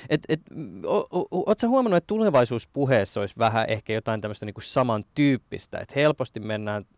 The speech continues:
ääripäästä toiseen, eikä siinä välissä ehkä ole sitten sitä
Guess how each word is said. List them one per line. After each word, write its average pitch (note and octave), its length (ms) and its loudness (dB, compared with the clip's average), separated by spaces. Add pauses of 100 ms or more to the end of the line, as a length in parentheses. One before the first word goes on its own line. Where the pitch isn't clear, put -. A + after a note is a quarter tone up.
(180)
ääripäästä A2+ 640 -2 (280)
toiseen, G2+ 640 0 (440)
eikä F#2+ 140 -14
siinä G#2 140 -8
välissä G#2+ 380 -2
ehkä F2+ 300 -4
ole F#2+ 120 -2
sitten - 320 -14
sitä - 280 -10